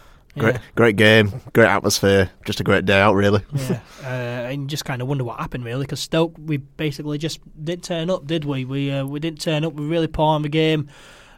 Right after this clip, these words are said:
Speaker 2: You know, I felt, uh, first half, nothing much really happened. I felt as though we were struggling with their two strikers and the pace of those two strikers, but, I mean, Stoke, they definitely looked the most threatening. Um, of course, in the second half, they did go, uh, one nil ahead early on. Sam Clucas, forty-eighth,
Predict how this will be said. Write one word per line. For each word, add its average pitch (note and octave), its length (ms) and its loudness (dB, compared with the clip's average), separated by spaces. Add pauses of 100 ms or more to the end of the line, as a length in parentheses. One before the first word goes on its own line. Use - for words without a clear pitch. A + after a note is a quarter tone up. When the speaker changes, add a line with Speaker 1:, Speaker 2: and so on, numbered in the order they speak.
Speaker 2:
You C#3 60 -14
know, C3 80 -8
I C3 140 -6
felt, D3 320 -6
uh, D#3 240 -12 (300)
first A3 340 -2
half, F3+ 320 6 (180)
nothing E3+ 720 0
much D3+ 360 -2
really D#3 240 2
happened. D3+ 320 0
I D#3 40 -4
felt A3 160 0
as F3 80 -4
though F#3 80 4
we E3+ 140 2
were D3+ 40 0
struggling D#3 320 0
with C#3+ 100 0
their D3 140 0
two C3+ 180 -4
strikers C#3+ 500 -4
and C3 100 -4
the B2 40 -8
pace C#3+ 260 -4
of D3 80 -4
those D3 180 -2
two D3 140 -4
strikers, D3 600 -4 (160)
but, C3+ 200 -4 (460)
I - 60 -12
mean, C#3 160 -6
Stoke, E3 380 2 (360)
they D#3+ 180 -4 (260)
definitely C#3+ 340 -6
looked C#3 160 -6
the C#3 60 -8
most B2+ 240 -8
threatening. C#3 560 -8
Um, B2+ 320 -8
of B2 100 -16
course, C#3+ 240 -2
in B2+ 60 -8
the - 40 -8
second - 260 -6
half, C3 140 -6
they C3+ 80 -14
did C#3 220 -8
go, B2 340 -6
uh, B2+ 220 -8
one C3 180 -6
nil A#2+ 140 -8
ahead B2 320 -6
early B2+ 260 -6
on. B2 200 -10
Sam C3+ 260 -8
Clucas, C3 540 -10
forty-eighth, C3+ 600 -6